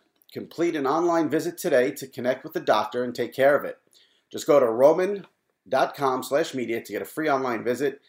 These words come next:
and free two-day shipping. That's get roman dot com slash media for a free visit to get started. get roman dot com slash media.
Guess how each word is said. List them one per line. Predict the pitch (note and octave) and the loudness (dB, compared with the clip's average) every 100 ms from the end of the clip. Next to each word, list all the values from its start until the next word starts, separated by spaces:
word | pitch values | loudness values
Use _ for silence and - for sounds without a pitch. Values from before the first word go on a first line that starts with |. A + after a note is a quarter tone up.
| _ _ | _ _
and | G#2+ G2+ | -8 -8
free | - C#3+ C#3+ | -8 -6 -6
two-day | C#3 A#2+ A2 A2 | -6 -4 -2 -4
shipping. | A#2+ A#2 - - | -6 -8 -10 -4
That's | G#2+ - | -4 2
get | F#3+ - | 4 6
roman | D#3+ D3 C#3+ | 4 4 -2
dot | B2 C3+ - | 0 0 0
com | C3+ A#2+ | -4 -4
slash | G#2+ B2+ D3+ B2+ | -4 -4 -4 -4
media | A#2+ A#2 | -6 -6
for | - F#2+ | -8 -10
a | |
free | F#2+ C3+ D#3 D#3+ - _ _ | -10 -8 -6 -6 -10 _ _
visit | C3+ D#3 A#2+ - | -2 0 -2 -6
to | |
get | G#2 - | -10 -2
started. | C#3 C#3 C3 C3 _ _ - | 2 2 2 -4 _ _ -6
get | A2+ E3 | 0 4
roman | C#3 A#2+ A2+ F2 | 4 2 0 -4
dot | B2 C#3 - | -2 -2 -2
com | A#2 G2+ G2 - _ _ | -6 -6 -10 -16 _ _
slash | - - G#2+ G#2+ G2+ - - _ _ | -18 -8 -4 -4 -4 -10 -14 _ _
media. | F#2+ A2 C3 G#2+ - | -14 -8 -6 -6 -10